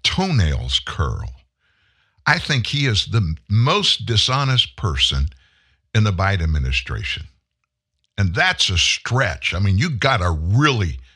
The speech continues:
really hunker down low for me to think that you're the most criminal person in the Biden administration, but I really think he is.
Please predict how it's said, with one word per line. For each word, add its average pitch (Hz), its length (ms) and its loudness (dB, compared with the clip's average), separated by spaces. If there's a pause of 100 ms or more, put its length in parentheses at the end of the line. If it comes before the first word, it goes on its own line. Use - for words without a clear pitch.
(220)
really 107 360 0
hunker 101 400 0
down 87 320 0
low 85 380 0 (680)
for 104 120 2
me 110 440 6
to 87 140 -2 (220)
think - 340 -2
that 82 200 -2
you're 95 220 2
the 95 400 2
most 104 720 2 (680)
criminal 104 600 2 (1160)
person 92 400 2
in 80 140 4
the 78 80 2
Biden 73 320 -2
administration, 64 760 -2
but 73 120 -2
I 64 60 -4
really 90 340 0
think 98 300 -2
he 104 320 -6
is. - 340 -10